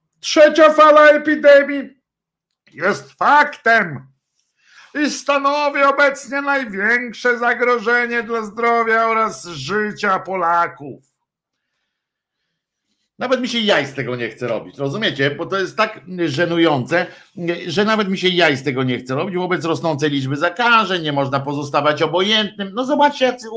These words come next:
jacy dobrzy państwo. Czy wy podobny komunikat słyszeliście wspólny, nie, nie wiem, z kimkolwiek, z jakąkolwiek branżą, z jakimkolwiek, em, kolektywem, em, w tym kraju? No nie.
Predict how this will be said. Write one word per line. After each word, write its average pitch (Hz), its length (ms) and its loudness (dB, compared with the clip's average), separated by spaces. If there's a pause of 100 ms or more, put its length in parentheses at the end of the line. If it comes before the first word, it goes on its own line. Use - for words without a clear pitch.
(140)
jacy 226 320 -8
dobrzy 233 300 -2
państwo. 214 420 -6 (600)
Czy 190 160 -2
wy 240 200 -4
podobny 214 640 -2
komunikat 175 640 -4
słyszeliście 151 540 -6
wspólny, 156 540 -2 (280)
nie, 135 380 0 (460)
nie 147 120 -2
wiem, 147 160 -4
z 135 100 -10
kimkolwiek, 180 640 2
z 131 40 -4
jakąkolwiek 185 1000 -2
branżą, 151 560 0
z 131 40 -6
jakimkolwiek, 160 760 -4 (340)
em, 151 300 0 (260)
kolektywem, 160 720 2
em, 131 340 -8
w - 40 -16
tym 139 240 -8
kraju? 135 460 -4 (380)
No 302 180 -6
nie. 285 480 0